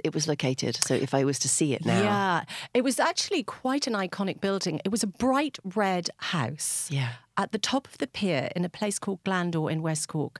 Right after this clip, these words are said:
Speaker 1: Oh,
Speaker 2: And some of the
Speaker 1: gorgeous.
Speaker 2: listeners might have heard it 'cause it's quite a famous place. It was
Speaker 1: Yeah.
Speaker 2: called the West Cork Riviera.
Speaker 1: <laughs>
Speaker 2: And in the sixties, fifties, sixties and seventies,
Speaker 1: Yeah.
Speaker 2: the, um, ladies from Cork would, um,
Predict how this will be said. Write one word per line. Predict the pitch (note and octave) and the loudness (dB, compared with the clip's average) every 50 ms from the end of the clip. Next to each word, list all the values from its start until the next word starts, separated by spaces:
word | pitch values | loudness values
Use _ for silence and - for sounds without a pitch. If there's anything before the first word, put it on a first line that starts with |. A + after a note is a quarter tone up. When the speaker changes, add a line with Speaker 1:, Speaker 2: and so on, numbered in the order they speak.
| _ - | _ -6
Speaker 1:
Oh, | D#3 C#3 C3+ - - C3 | -4 -4 -4 -4 -2 0
Speaker 2:
And | G#3 A3+ A3 | 0 0 0
some | - - F4 | 0 0 0
of | A#4 - | 2 2
the | A4 | 2
Speaker 1:
gorgeous. | C#4+ | 2
Speaker 2:
listeners | C#4 B3+ - - A3+ F#3+ - G3+ | 0 0 0 0 -2 -2 0 0
might | F#3+ E3+ E3 E3 | 0 0 0 0
have | - | 0
heard | E3 E3+ D#3+ - | 0 0 0 0
it | - | -2
'cause | - - - - | -6 -4 -4 -2
it's | C#3+ - | -2 -2
quite | - - - A3+ A3 G#3+ A3+ A3 - F#3+ | -4 -2 0 2 4 4 2 0 -2 -6
a | |
famous | - - F#3 F3 E3+ D#3+ D3+ - | -2 -2 0 0 0 0 -2 -2
place. | - D3+ C#3+ - - | -2 -2 -2 -2 -2
It | - | -2
was | F#3+ A3 A3+ A#3 B2+ | 2 4 4 4 4
Speaker 1:
Yeah. | B2 | 2
Speaker 2:
called | - G#3 F#3+ E3+ | 0 -2 -2 0
the | E3 E3 | -2 0
West | E3+ F3+ F3+ - - - | 0 0 0 0 -2 -2
Cork | E3 D#3 - - | -2 -2 0 0
Riviera. | D#3 D3+ D3+ D3+ D#3 D#3 D3+ C#3 - - D#3 _ _ _ - - - - - - - - | -2 -2 0 0 2 2 2 0 -2 -4 -8 _ _ _ -18 -14 -10 -4 -2 -2 2 6
Speaker 1:
<laughs> | E4 E4+ | 6 8
Speaker 2:
And | F#3 F#3+ F#3 F#3+ F#3+ F3 - - | 8 6 6 4 0 -2 0 0
in | A3+ A3 | 0 2
the | G#3 G#3 | 2 0
sixties, | G3+ G#3 F#3+ F#3+ F3+ - - - - F#3+ F3 - - | 0 0 0 0 -2 -2 -2 -2 -2 -2 -2 -2 -2
fifties, | - E4 - - D4+ - | -2 -2 0 0 -2 -2
sixties | - - - - A3+ G3+ - | -2 -4 -4 -4 -6 -4 -4
and | F#3+ F3+ E3+ | -4 -4 -2
seventies, | - A3 G#3+ G#3+ G#3+ - F3+ E3 D3+ C#3+ | -2 -2 -2 -2 -2 -2 -2 0 2 4
Speaker 1:
Yeah. | D3 C#3+ C3+ B2+ C3 B2+ - _ - | 4 4 4 2 -2 -4 -8 _ -2
Speaker 2:
the, | G3+ G3+ F#3+ F#3 F#3 F#3 F3 E3+ - - | 0 2 2 2 2 0 0 -2 -2 0
um, | G3 F#3+ F#3+ F#3 F3+ - | 0 0 0 0 0 0
ladies | G3+ G#3 G#3 G3+ G3 F3+ - - | 0 0 0 0 -2 -4 -4 -4
from | F#3+ F3 | -4 -4
Cork | - - G3 E3+ - - | -2 0 -2 -2 -2 -4
would, | E3+ D3+ - - - - | -6 -4 -4 -4 -4 0
um, | E3 E3 D#3+ D#3 D#3 D#3 D#3 D3 - | 0 0 2 2 0 0 0 0 -2